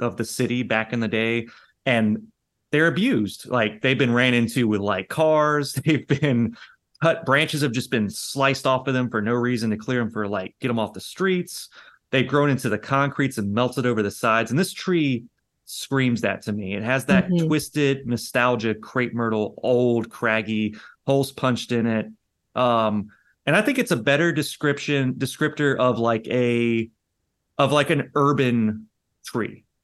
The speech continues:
Speaker 2: Mm-hmm.
Speaker 1: I, I think that's where I'm coming from this. It's not a natural depiction of what these trees do, which is a big, massive canopy tree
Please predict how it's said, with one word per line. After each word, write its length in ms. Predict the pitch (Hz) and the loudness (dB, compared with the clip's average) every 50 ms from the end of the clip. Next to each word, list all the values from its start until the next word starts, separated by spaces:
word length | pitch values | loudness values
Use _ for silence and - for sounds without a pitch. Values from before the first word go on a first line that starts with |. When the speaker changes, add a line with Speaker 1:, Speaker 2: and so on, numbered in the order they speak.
| _ _ _ _ _ - | _ _ _ _ _ 4
Speaker 2:
Mm-hmm. 220 | 220 226 208 175 | 6 6 6 6
Speaker 1:
I, 60 | 151 | 4
I 180 | 160 - - 131 | 2 0 0 0
think 120 | 156 160 | 2 2
that's 140 | 165 156 - | 0 0 0
where 80 | 156 139 | 0 0
I'm 80 | 127 | 0
coming 380 | 110 - 131 117 110 101 101 - | 0 0 -2 -2 -2 -2 -4 -6
from 200 | - - 104 95 | -6 -6 -6 -6
this. 240 | 92 95 87 - - | -6 -8 -10 -8 -8
It's 180 | 117 123 - | -8 -4 0
not 340 | 135 131 139 156 160 - - - - | 2 2 4 4 2 0 -2 -2 0
a 60 | 151 | 2
natural 580 | 143 147 147 147 151 160 160 - - 139 127 | 2 2 2 2 0 0 -2 -2 -2 -2 0
depiction 540 | 117 120 110 - - 113 104 - - 113 107 104 | 0 -2 -4 -4 -4 -6 -6 -4 -4 -4 -2 -4
of 140 | 107 104 - | -4 -4 -4
what 160 | 110 110 110 | -4 -4 -4
these 140 | 117 107 - | -4 -6 -6
trees 280 | - - 120 110 98 87 | -6 -6 -4 -4 -4 -4
do, 160 | 101 101 98 | -4 -4 -4
which 260 | 101 107 104 - - | -4 -4 -4 -4 -4
is 200 | 123 117 107 92 | -4 -4 -2 -2
a 360 | 110 107 107 107 104 104 92 - - _ _ _ | -2 0 0 0 -2 -4 -6 -8 -14 _ _ _
big, 360 | - 147 151 151 147 135 107 | -2 0 2 2 2 0 0
massive 460 | 110 107 117 110 113 110 - 117 107 110 | -2 -2 -2 -2 -2 -4 -4 -6 -6 -4
canopy 400 | - 113 113 110 113 110 127 131 | -4 -4 -2 -2 -2 -2 -4 -4
tree 400 | 127 - - 143 143 156 170 - | -4 -4 -4 -4 -4 -4 -6 -8